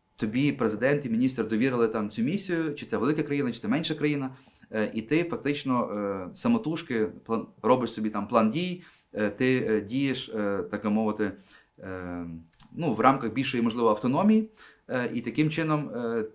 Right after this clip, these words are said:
ти сам собі ставиш К П І якась, і ти їх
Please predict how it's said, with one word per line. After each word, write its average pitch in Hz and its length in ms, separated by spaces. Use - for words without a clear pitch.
ти 135 260
сам 135 240
собі 110 400
ставиш 107 300
К 107 120
П 135 80
І 170 240
якась, 135 300
і 98 40
ти 131 120
їх 123 180